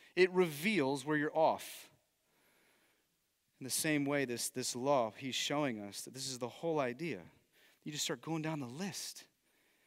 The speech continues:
And you realize it's not just external righteousness, Old Testament. Matthew five, Jesus comes in and says it's internal righteousness. So, ju-, so just because,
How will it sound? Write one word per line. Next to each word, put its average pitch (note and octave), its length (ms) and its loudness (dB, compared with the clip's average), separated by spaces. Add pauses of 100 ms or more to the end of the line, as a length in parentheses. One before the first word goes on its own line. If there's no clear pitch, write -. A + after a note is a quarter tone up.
(200)
And C3 80 -6
you C3+ 60 2
realize E3+ 240 6
it's C3 120 -4
not E3 140 4
just - 220 -4
external E3+ 420 0
righteousness, D3 500 0
Old C#3+ 140 -2
Testament. F#3 420 2
Matthew D3+ 280 -2
five, D#3 300 4
Jesus E3 280 -4
comes C#3+ 220 -4
in C#3+ 80 0
and C#3 60 -2
says D3 200 -2
it's C3+ 100 -4
internal G3 360 0
righteousness. - 640 -4 (720)
So, E3 160 -2
ju-, D3+ 140 -8
so - 120 -4
just F3+ 260 0
because, F#3 440 0